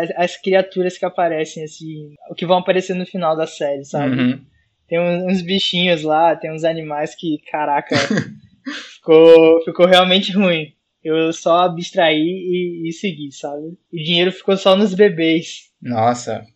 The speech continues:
Speaker 2: falt-, faltou um pouquinho, mas eu acho que na próxima temporada isso vai tá resolvido, porque a série tem feito um certo sucesso até agora.
Speaker 1: É, torcendo muito pra que tenha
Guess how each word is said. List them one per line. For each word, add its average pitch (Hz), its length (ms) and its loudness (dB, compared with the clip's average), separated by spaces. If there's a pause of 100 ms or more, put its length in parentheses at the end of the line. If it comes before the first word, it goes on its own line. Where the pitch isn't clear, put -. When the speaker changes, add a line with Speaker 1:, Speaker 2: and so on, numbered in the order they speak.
(200)
Speaker 2:
falt-, 151 300 2
faltou 196 280 -2
um 247 80 2
pouquinho, 160 600 -2
mas 165 160 -2
eu 170 80 4
acho 170 100 -2
que - 60 -10
na 180 100 -2
próxima 175 340 -2
temporada 151 600 0
isso 147 160 -8
vai 156 100 -2
tá 151 140 -2
resolvido, 151 600 -6
porque - 180 -6
a 156 60 2
série 127 460 -2 (140)
tem 135 160 2
feito 143 240 -2
um 127 60 -6
certo 123 200 0
sucesso 151 440 2
até 123 100 -2
agora. 107 460 -2 (100)
Speaker 1:
É, 151 400 0 (240)
torcendo 180 380 4
muito 196 280 2
pra 170 140 2
que 285 100 -6
tenha 143 440 -4